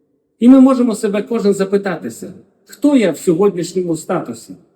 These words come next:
Я ще раб Господній, чи я вже дитина Божа? Я ще дію, тому що сподіваюся безпосередньо від своїх дій якусь користь?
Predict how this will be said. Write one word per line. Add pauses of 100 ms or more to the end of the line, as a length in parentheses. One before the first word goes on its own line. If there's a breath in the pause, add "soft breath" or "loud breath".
(520)
Я
ще
раб (440)
Господній, (600)
чи
я
вже
дитина (200)
Божа? (540)
Я
ще
дію,
тому
що
сподіваюся (180)
безпосередньо
від
своїх
дій
якусь
користь?